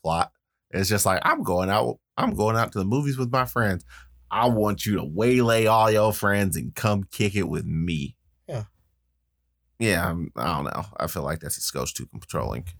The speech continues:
Speaker 1: or a co-, skosh too demanding.
Speaker 2: I'm not controlling. I'm asking you to do it. I'm not demanding that you do it.
Speaker 1: Uh-uh.
Speaker 2: Whether you do it or not
Speaker 1: But,
Speaker 2: is
Speaker 1: uh, I don't know.
Speaker 2: your
Speaker 1: Well, I guess be, that's be equating your feelings with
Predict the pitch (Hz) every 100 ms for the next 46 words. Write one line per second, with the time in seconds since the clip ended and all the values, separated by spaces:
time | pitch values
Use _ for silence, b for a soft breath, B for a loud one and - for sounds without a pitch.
0 | - 65 71 80 73 - - - 80 -
1 | - - 71 - - _ _ _ _ _
2 | 127 127 98 92 90 113 101 95 101 110
3 | - 87 87 87 87 90 98 - _ 92
4 | 82 95 104 - - - 64 80 101 _
5 | 123 52 80 90 - - 82 87 87 95
6 | 101 85 85 85 113 - 92 123 - 110
7 | 135 113 98 120 147 151 139 117 123 139
8 | 131 110 120 117 110 120 107 110 98 117
9 | 104 82 80 120 113 107 101 92 90 -
10 | - 90 87 85 82 -